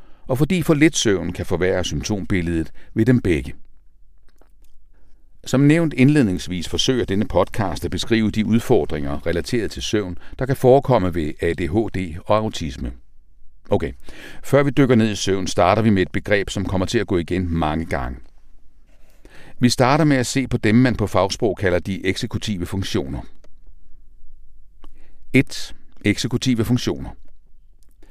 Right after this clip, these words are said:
Eksekutive funktioner er sådan lidt hjernens styringspanel.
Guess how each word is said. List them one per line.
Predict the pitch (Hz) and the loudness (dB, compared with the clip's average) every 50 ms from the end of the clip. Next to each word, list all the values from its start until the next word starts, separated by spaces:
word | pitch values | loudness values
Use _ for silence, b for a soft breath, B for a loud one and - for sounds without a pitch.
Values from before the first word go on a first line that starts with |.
| - - - - _ - - - - - - - - - - | -20 -20 -20 -20 _ -20 -20 -20 -20 -20 -20 -18 -8 2 4
Eksekutive | 135 143 - 165 - 170 156 - 175 165 156 143 | 4 4 4 2 2 2 2 2 2 2 2 4
funktioner | 131 147 139 - - 151 143 143 143 147 | 4 4 2 4 4 4 4 4 2 0
er | 135 127 110 | 2 0 0
sådan | - - 123 139 135 | 0 0 2 2 4
lidt | 120 131 127 - | 2 2 0 0
hjernens | - 120 101 90 82 82 90 104 120 127 - - - - | -2 0 0 0 0 0 0 0 0 0 -2 -2 -4 -6
styringspanel. | - - - - 120 107 101 107 110 120 123 - - - 107 98 82 76 78 76 - - - | -6 -8 -4 2 2 4 4 4 4 2 2 0 0 0 0 2 2 0 -2 -4 -6 -10 -14